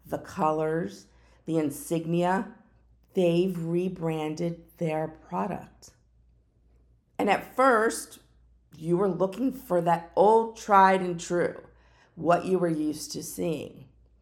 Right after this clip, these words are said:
But for some reason, whatever the philosophy was of that company, they needed to rebrand. And so when we rebrand, it's kind of like new. It almost would feel like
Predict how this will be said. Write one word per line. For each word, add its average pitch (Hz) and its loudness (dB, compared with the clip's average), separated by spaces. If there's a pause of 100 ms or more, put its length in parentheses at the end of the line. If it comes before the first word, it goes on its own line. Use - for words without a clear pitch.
(440)
But 180 4
for 190 0
some 185 0
reason, 175 -2
whatever 160 -2
the 175 0
philosophy 151 -4
was 135 -8
of 147 -10
that 160 -10
company, 151 -10 (200)
they 190 0
needed 165 -2
to 185 -6
rebrand. 190 -6 (1120)
And - -8
so 240 4
when 226 4
we 226 2
rebrand, 214 -2
it's 214 -6
kind 294 -10
of 330 -10
like 202 -4 (300)
new. 190 -2 (960)
It 175 2
almost 202 2
would 190 -2
feel 196 0
like 165 2